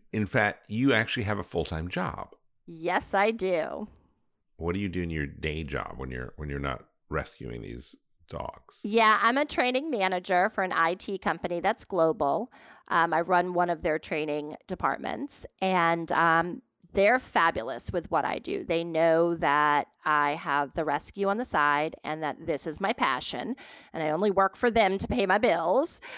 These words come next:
Speaker 2: Uh, but they're, they're really great about allowing me to have the time to do this. But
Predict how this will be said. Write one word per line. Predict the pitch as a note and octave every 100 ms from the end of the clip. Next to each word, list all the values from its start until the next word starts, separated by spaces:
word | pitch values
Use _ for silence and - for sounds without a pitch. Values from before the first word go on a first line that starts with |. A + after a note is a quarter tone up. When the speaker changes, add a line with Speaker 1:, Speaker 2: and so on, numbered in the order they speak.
| - - -
Speaker 2:
Uh, | F#3 F3+ F3 E3+ E3 -
but | B3
they're, | - C4 B3
they're | A3 G#3 F#3+
really | F#3+ F3+
great | F3+ F3+ E3 D#3
about | D#3 D3 C#3+
allowing | C#3+ C#3 C3+ C#3 D3+
me | C#3
to | C3+ D#3+
have | -
the | -
time | D3 - - -
to | -
do | -
this. | - - A#2 - -
But | F3+ -